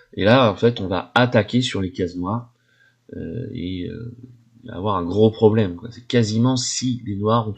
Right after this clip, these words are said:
une tour de moins avec ces tours H huit qu'il peut pas jouer. Donc là, c'est, c'est même jugé complètement gagnant pour les blancs.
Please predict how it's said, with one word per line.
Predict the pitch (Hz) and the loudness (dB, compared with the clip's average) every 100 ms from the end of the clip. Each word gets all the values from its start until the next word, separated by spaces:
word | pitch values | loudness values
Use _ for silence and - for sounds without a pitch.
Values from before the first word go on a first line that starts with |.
| - | -12
une | |
tour | 87 98 92 | -12 -10 -6
de | 90 | -6
moins | 95 110 120 - _ _ | -4 -6 -8 -18 _ _
avec | 92 90 | -8 -8
ces | - - | -10 -14
tours | - 85 | -12 -14
H | 90 - | -12 -10
huit | 107 | -10
qu'il | - | -14
peut | _ 87 | _ -18
pas | - | -18
jouer. | - - _ _ _ _ _ _ _ _ _ _ _ _ _ _ _ _ _ _ _ _ _ _ _ _ _ _ _ _ _ _ _ - _ _ _ | -18 -20 _ _ _ _ _ _ _ _ _ _ _ _ _ _ _ _ _ _ _ _ _ _ _ _ _ _ _ _ _ _ _ -20 _ _ _
Donc | 82 - | -16 2
là, | 104 | 2
c'est, | 104 82 80 80 | 2 -6 -6 -8
c'est | - - | -10 -6
même | 95 101 | -4 -4
jugé | 85 82 82 101 90 | -4 -6 -2 -2 -2
complètement | - 110 98 90 90 | -4 -6 -6 -10 -10
gagnant | 87 82 85 | -14 -14 -16
pour | 85 _ | -20 _
les | 85 | -20
blancs. | 123 | -20